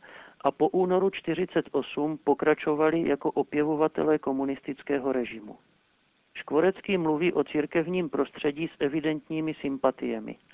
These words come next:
Například jeho ústřední kněžská postava, důstojný pán Meloun, má mnoho rysů komické figurky, ale zároveň je to člověk hodný obdivu za to,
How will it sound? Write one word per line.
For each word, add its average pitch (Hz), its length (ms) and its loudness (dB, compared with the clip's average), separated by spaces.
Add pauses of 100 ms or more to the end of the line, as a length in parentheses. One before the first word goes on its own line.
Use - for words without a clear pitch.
(360)
Například 165 640 2
jeho 160 240 4
ústřední 156 580 -4
kněžská 156 500 0
postava, 131 600 0 (280)
důstojný 151 580 -2
pán 160 280 2
Meloun, 135 540 2 (320)
má 139 180 2
mnoho 143 360 0
rysů 165 320 0
komické 160 540 0
figurky, 135 640 -2 (400)
ale 131 220 2
zároveň 156 500 4
je 160 120 2
to 170 140 0
člověk 143 480 -2
hodný 139 400 -2
obdivu 143 500 -4
za 131 160 0
to, 151 240 0